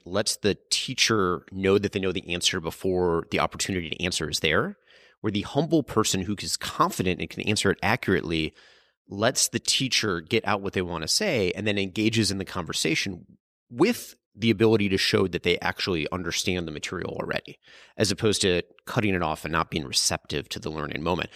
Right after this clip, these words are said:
Because so oftentimes in that learning moment, even if you know the answer, there's something that you can learn from it already. And,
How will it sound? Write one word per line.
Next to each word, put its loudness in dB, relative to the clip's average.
Because 4
so 6
oftentimes 2
in 0
that 0
learning -2
moment, -2
even 0
if -4
you 0
know 4
the -2
answer, -2
there's -2
something 2
that -4
you -6
can -8
learn -2
from 0
it -4
already. 0
And, 0